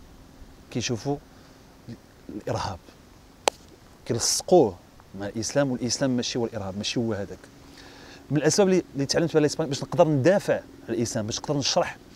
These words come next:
وفاش كتشرح وفاش كتفسر وفاش كتعاود وفاش كتشرح لهم الاسلام شنو هو وكيفاش علاش كيفهموا، خاصو هذا يشرح.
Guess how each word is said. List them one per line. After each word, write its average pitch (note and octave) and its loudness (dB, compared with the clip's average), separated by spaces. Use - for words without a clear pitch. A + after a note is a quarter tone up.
وفاش D#3 -2
كتشرح - 0
وفاش A#2 -10
كتفسر - 0
وفاش A#2 -2
كتعاود C#3+ 6
وفاش A#2 -2
كتشرح - -2
لهم D#3+ 4
الاسلام C#3+ 2
شنو D3+ 2
هو C3+ 8
وكيفاش C#3+ 0
علاش E3+ 0
كيفهموا، C3 -2
خاصو - 0
هذا C#3+ 4
يشرح. - 0